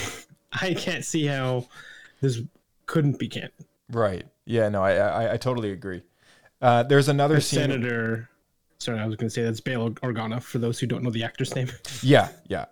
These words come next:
Speaker 2: yeah. That's, uh, the, the actor who played Bail Organa, uh, in Kenobi as well now, uh, now that people have seen that. So
Speaker 1: Which, honestly, is strange to me that he never showed up.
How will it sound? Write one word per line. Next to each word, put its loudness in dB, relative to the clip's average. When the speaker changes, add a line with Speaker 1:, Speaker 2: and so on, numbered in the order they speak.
Speaker 2:
yeah. -8
That's, -4
uh, -2
the, -10
the -4
actor -4
who -12
played -14
Bail -6
Organa, -10
uh, -2
in 0
Kenobi 4
as -2
well -2
now, -6
uh, -6
now -8
that -10
people -12
have -12
seen -10
that. -10
So -4
Speaker 1:
Which, -2
honestly, 2
is 2
strange 0
to -2
me 0
that 0
he 0
never 0
showed -4
up. -8